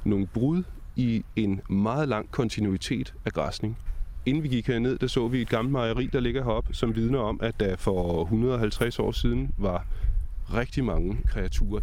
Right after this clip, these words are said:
i det her landskab. Det ville have brølet for alle gårdene. Nu skulle de morgenmalkes, eller nu skulle de ditten, nu skulle de datten.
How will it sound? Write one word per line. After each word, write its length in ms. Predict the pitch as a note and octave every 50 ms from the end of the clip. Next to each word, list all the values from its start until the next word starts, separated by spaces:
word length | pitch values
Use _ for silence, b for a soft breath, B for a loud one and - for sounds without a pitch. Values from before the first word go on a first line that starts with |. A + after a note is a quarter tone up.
| -
i 80 | - -
det 160 | - A#2+ G#2
her 160 | - - E2+
landskab. 400 | E2 E2 D#2+ E2 - - G#2 G2 -
Det 80 | - A2+
ville 140 | A#2+ B2 A#2+
have 120 | B2 A#2
brølet 460 | - G#2+ G#2+ G#2+ A2+ B2 C#3+ D#3 D3
for 100 | - A#2
alle 200 | F#2+ - - -
gårdene. 380 | - - - - - A2 G#2+ G#2
Nu 80 | G#2 A2
skulle 300 | - - A#2 A2 - G2+
de 120 | G2 G2
morgenmalkes, 640 | F#2 F2+ F2 F2+ G2+ A2 G#2+ F2 E2+ E2 - - - -
eller 160 | E2+ E2+ E2+
nu 120 | F#2+ G2
skulle 260 | - - - F#2+ F2+
de 20 | E2 -
ditten, 220 | G2 F#2 - G#2+
nu 60 | G2+
skulle 280 | G2 - - G2+ G#2 F2
de 60 | F#2
datten. 240 | F#2 F#2 G2 G2+